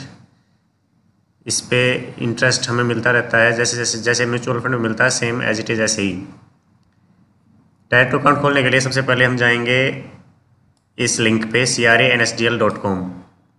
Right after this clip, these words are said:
उसके बाद यहाँ ये third number पे option है activate Tier two अकाउंट, इस पे click किया।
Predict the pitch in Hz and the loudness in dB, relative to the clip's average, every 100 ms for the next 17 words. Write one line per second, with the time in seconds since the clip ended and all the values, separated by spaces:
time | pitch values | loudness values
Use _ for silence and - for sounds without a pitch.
0 | _ _ _ _ 117 - 123 131 127 123 | _ _ _ _ -4 2 6 6 6 2
1 | 120 127 127 127 123 127 127 127 120 - | 4 4 4 2 2 2 0 2 0 0
2 | 117 110 127 127 123 123 120 120 113 98 | 0 2 2 0 -2 -2 0 2 2 2
3 | 107 101 104 95 92 - - - _ _ | 0 -2 -2 -4 -6 -14 -20 -20 _ _
4 | _ _ _ _ _ - - - 113 - | _ _ _ _ _ -20 -20 -10 -8 -2
5 | 123 123 120 107 110 110 110 117 | 0 0 -2 -4 -4 -2 2 2